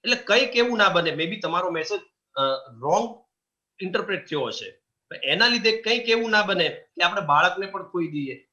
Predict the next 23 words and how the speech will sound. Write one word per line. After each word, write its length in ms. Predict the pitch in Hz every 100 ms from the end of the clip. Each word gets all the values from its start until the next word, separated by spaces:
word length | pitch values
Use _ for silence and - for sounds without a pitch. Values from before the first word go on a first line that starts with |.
| -
એક 80 | 139
માનસિક 400 | 135 151 202 -
પ્રેશર 260 | 175 175
ઊભું 280 | 165 156 143
થાય. 220 | 131 113 - _ -
ને 80 | 170
હવે 220 | 131 175
તો 120 | 202
આવનારા 360 | 180 180 202 202
ચાર 340 | 190 175 190
મહિને 160 | 202 214
તો 120 | 208
બહુ 180 | 214 208
ટફ 220 | 220 226 -
છે, 220 | - - _ _ _ _
એમના 240 | 147 170 185
બોર્ડના 420 | 143 151 175 185
વર્ષે 320 | 180 185 190
તે 120 | 190
બાળકો 300 | 180 170 185
માટે 220 | 190 190 190
શું 200 | 214 208
થશે? 200 | 143